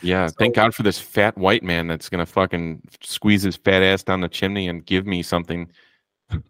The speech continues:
Speaker 1: Like, that's
Speaker 2: Yeah.
Speaker 1: it really is. It's,
Speaker 2: At least
Speaker 1: it's a
Speaker 2: someone's
Speaker 1: weird
Speaker 2: giving it
Speaker 1: thing.
Speaker 2: attention.
Speaker 1: It's fucking bizarre, dude. It's really bizarre.
Speaker 2: And it carries over to Easter, and I, let's just, we'll, we have a few months to dive into that whole rabbit hole, literally crazy shit with
Speaker 1: Oh,
Speaker 2: rabbits.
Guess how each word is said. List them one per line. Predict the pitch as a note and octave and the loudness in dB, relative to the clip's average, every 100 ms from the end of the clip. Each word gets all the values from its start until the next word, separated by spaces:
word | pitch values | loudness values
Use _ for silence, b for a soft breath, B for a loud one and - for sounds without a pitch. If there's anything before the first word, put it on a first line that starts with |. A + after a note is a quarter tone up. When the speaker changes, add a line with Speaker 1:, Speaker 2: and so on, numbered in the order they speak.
| _ F#3+ | _ -2
Speaker 1:
Like, | - - | -2 -4
that's | C3+ C3+ | 2 4
Speaker 2:
Yeah. | B2+ G#2 - - | 4 2 -6 0
Speaker 1:
it | A2+ | 4
really | A#2+ C#3 B2+ | 8 8 8
is. | C3+ A2+ F2+ | 6 4 0
It's, | F#2 - | -8 -2
Speaker 2:
At | |
least | D#3 | -2
Speaker 1:
it's | G#2 | 2
a | |
Speaker 2:
someone's | D#3 E3 A#2+ | 4 4 4
Speaker 1:
weird | D3+ | 2
Speaker 2:
giving | C3 A#2 | 0 0
it | A2+ | -4
Speaker 1:
thing. | D3+ | -6
Speaker 2:
attention. | B2 A2+ _ A#2 B B B B B _ _ - | -6 -8 _ -20 B B B B B _ _ -12
Speaker 1:
It's | G2 - | -12 -2
fucking | C#3 C3 D3+ | -2 0 2
bizarre, | A#2+ F#2+ G2 D#3 | 2 2 0 0
dude. | F2+ F2+ G#2+ | -2 -4 -6
It's | G2 F#2+ | -10 -10
really | G2+ G2+ A#2 A#2+ A2+ | -12 -8 -2 -2 -2
bizarre. | A2 B2 C3+ F#2 _ _ - | -2 0 0 -2 _ _ -8
Speaker 2:
And | B2 | -6
it | A2+ | -4
carries | - B2 A#2+ | 2 4 4
over | B2 C3 | 2 2
to | |
Easter, | C3+ F#3 - A2 | -2 -6 -4 -4
and | G#2+ G#2 | -4 -4
I, | G#2+ A2+ | -4 -4
let's | A2+ D3 D#3 | -4 -6 -4
just, | C#3+ - | -10 -6
we'll, | D3 D3 | -6 -2
we | D#3+ | 4
have | F3 | 6
a | D3 | 6
few | - E3+ | 2 4
months | D#3 C#3 - | 4 2 -2
to | |
dive | B2+ C#3 C3+ | 4 4 4
into | A#2+ | -2
that | A2+ C3+ | -2 -2
whole | B2+ G#2+ G#2 b b b | -2 -6 -6 b b b
rabbit | A2+ A2 A#2+ A#2+ A2+ | -8 0 2 2 0
hole, | B2 A2+ A#2+ | -2 -2 -2
literally | A#2+ A#2 A#2 A2+ A2 _ _ _ _ | -2 -2 -6 -8 -10 _ _ _ _
crazy | C#3 A#2 G#2+ | -6 -4 -6
shit | - A2+ A2+ _ _ _ | -8 -8 -8 _ _ _
with | A#2 A2 A2+ | -12 -10 -10
Speaker 1:
Oh, | |
Speaker 2:
rabbits. | A2 A2 G#2 F#2 | 0 4 6 4